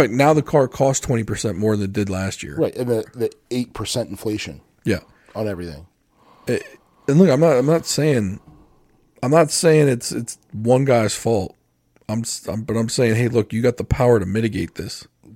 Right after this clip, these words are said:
Speaker 1: You, you have the magic pen.
Speaker 2: Yeah.
Speaker 1: I'm not saying it's the pipeline,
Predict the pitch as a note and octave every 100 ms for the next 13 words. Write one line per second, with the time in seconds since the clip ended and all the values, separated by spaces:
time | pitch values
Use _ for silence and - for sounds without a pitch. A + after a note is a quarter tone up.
0 | _ _ _ _ _ _ _ _ _ _
1 | _ - C3 B2+ C#3 B2 C3+ C#3 A2 A2
2 | A2+ G2+ - C3 G2+ - _ _ - G2+
3 | - _ _ _ _ _ _ _ _ -
4 | C3 E3 - D3 B2+ A2 - G#2+ G2+ F#2
5 | G2 C#3+